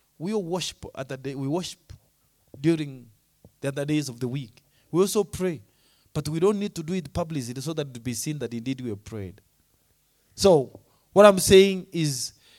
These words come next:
we should show an appreciation for other people's faiths. Tufurahie, to appreciate, tuwakubali vile walivyo.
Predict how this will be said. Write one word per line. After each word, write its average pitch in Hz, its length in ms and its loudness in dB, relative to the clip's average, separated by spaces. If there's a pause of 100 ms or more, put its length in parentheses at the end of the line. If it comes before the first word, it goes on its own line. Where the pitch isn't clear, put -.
(220)
we 254 160 0
should 165 240 0
show 170 240 -2
an 143 100 -2
appreciation 135 840 -6 (440)
for 151 180 -4
other 151 160 -2
people's 143 380 -8
faiths. - 560 -14 (1300)
Tufurahie, 175 720 0 (2000)
to 156 80 -2
appreciate, 160 800 -4 (1300)
tuwakubali 185 560 4
vile 175 200 2
walivyo. 139 520 2